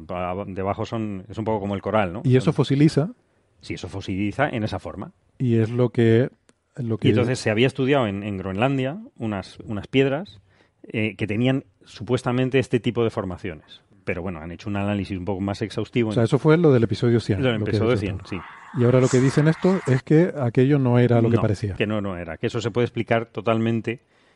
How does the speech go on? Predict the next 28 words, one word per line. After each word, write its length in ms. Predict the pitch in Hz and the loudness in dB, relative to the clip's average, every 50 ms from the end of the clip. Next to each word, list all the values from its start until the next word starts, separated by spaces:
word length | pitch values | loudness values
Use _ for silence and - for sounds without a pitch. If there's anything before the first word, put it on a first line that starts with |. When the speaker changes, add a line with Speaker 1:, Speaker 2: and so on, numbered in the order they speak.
| _ _ _ | _ _ _
Speaker 1:
eh, 720 | 147 117 104 98 95 95 92 90 87 85 82 82 82 80 - | -6 -4 -2 -2 -2 -2 -2 -2 -4 -4 -6 -8 -10 -12 -6
por 120 | - 101 95 | -6 -6 -6
fenómenos, 760 | - - 95 101 101 107 107 110 110 107 104 - - - 123 - | -4 -6 -4 -2 -2 0 0 2 2 2 0 0 -4 -10 -8 -6
eh, 120 | 110 98 | -6 -4
tectónicos, 580 | - 98 - - 113 107 101 90 - - 78 82 | -4 -6 -6 -4 -4 -4 -2 -4 -6 -8 -10 -8
digamos, 320 | 92 87 87 85 82 78 | -6 -6 -6 -6 -8 -8
de, 200 | 85 82 80 80 | -10 -10 -10 -10
de, 220 | 80 82 90 87 87 | -8 -6 -6 -6 -6
de 160 | 85 92 90 | -4 -4 -4
esas, 420 | - - 98 87 85 - - - - | -2 -2 -2 -2 -2 -6 -10 -14 -10
de, 120 | - 87 80 87 | -8 -8 -8 -8
de 340 | 87 85 87 87 85 85 101 | -10 -12 -12 -14 -6 -4 -2
esas 180 | 92 98 101 - | 0 0 -2 -2
piedras, 400 | - 113 104 98 90 82 80 85 | 0 0 2 2 0 -2 -4 -6
¿no? 100 | 104 110 | -8 -10
O 60 | - - _ _ _ _ | -10 -14 _ _ _ _
sea, 220 | - 113 101 95 | -2 -2 -2 -2
si 180 | - - 101 104 | -2 -2 0 0
haces 280 | 110 - - 110 - | 0 0 0 -2 -2
un 120 | 120 113 117 | -2 -2 0
análisis 360 | 117 120 120 113 - 117 107 | 0 2 0 0 -2 -4 -6
en 60 | 107 104 | -4 -4
tres 160 | 120 113 107 | -2 -2 -2
dimensiones, 580 | 117 110 110 107 - 113 113 113 117 - - _ _ _ _ | -2 -2 -4 -4 -4 -4 -4 -4 -4 -6 -8 _ _ _ _
no 240 | - 110 117 120 117 | -8 -4 -4 -4 -2
tienen 340 | - 120 120 113 101 92 90 | 0 0 0 0 0 -4 -6
la 100 | 87 82 | -8 -8
forma 400 | - 107 98 95 92 78 73 78 | -6 -6 -6 -4 -6 -8 -10 -14